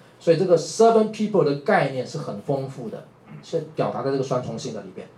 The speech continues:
好，下面一个就是基督的身体，body of Christ 啊。啊，这个是今天很多我们很熟悉的，啊，关于，啊，何谓教会、圣经的一个形象表达。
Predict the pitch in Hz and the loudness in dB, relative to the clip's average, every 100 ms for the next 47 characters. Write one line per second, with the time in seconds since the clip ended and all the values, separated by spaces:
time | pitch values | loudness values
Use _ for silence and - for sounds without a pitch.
0 | - - 202 208 - _ - _ _ - | -10 2 2 2 -10 _ -20 _ _ -2
1 | 269 254 254 226 196 190 - 190 180 147 | 6 8 8 4 2 -2 -2 -2 0 0
2 | - 131 - - - - - - - - | 0 -4 -10 -16 -20 -20 -20 -20 -20 -20
3 | - - - - 147 135 147 147 - 180 | -20 -20 -20 -12 2 6 6 4 4 2
4 | - - - - - - 127 98 - - | 2 -2 -2 -6 -12 -4 -4 -4 -14 -20
5 | - - - 185 196 165 285 262 233 226 | -20 -20 0 6 6 4 6 4 4 -2
6 | 269 247 240 180 143 143 247 233 151 151 | 2 6 6 4 2 6 6 6 4 2
7 | 131 127 151 185 208 220 170 117 - - | 0 2 0 0 -2 0 0 -2 -10 -12
8 | 107 104 180 170 135 127 139 - _ _ | -10 -4 -2 -2 -2 -6 -8 -12 _ _
9 | - _ _ - - 107 98 95 - _ | -20 _ _ -14 -8 -6 -6 -10 -16 _
10 | _ _ _ _ _ _ _ - 147 175 | _ _ _ _ _ _ _ -2 2 2
11 | 175 131 165 - - - - - 208 151 | 2 2 2 -2 -4 -16 -12 2 2 2
12 | 170 143 135 131 113 117 151 - 101 - | -2 -4 -4 -6 -8 -2 -2 -2 -8 -10
13 | - - | -12 -18